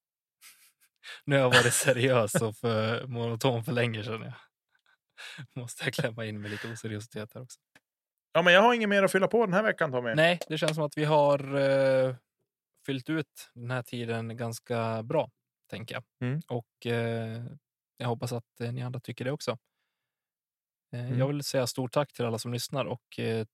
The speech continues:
Speaker 1: speciellt till alla våra patrons som är, eh, guld och, eh, som gör det här möjligt.
Speaker 2: Absolut, jag håller med. Som, såklart, vi är enormt tacksamma för, för ert stöd och så. Ehm,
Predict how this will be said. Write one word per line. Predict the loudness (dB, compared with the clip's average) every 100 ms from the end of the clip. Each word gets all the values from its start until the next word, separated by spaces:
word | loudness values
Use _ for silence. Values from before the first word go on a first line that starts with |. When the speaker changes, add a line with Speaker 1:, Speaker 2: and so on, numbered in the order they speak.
| _
Speaker 1:
speciellt | -16 -10 -4 -4 -2
till | -4
alla | -2 -2
våra | -2 -4
patrons | -4 -4 -6 -8 -12 -12
som | -12 -8
är, | -6 -6 -6
eh, | -8 -8
guld | -10 -4 -4 -4 -10 _ -20
och, | -20 _ -8
eh, | -6 -6
som | -6 -4
gör | -4
det |
här | -4
möjligt. | -4 -4 -6 _ _ _ _ 2
Speaker 2:
Absolut, | 2 4 4 4 4 -6 -8 0
jag | 2
håller | 2
med. | 2 2 2 -2 _ _
Som, | -10 -8 -10 _ _
såklart, | -8 -2 4 4 4
vi | -4
är | -4 _ -6
enormt | -2 0 -2
tacksamma | -2 -2 2 2 2 0
för, | 2 0 0 _ _ _ _ _ _ _ -14
för | -4 -2
ert | -2 -6 -6
stöd | -10 2 6 8 8 4 -2 -8 _ _ _ _ _ _ _ _ _ _ _ -8
och | -6
så. | -4 -4 -4 -8 _ _ _ _ _ _ _ _ _ -2
Ehm, | 0 2 2 2 2 0 0 -2 -4 -8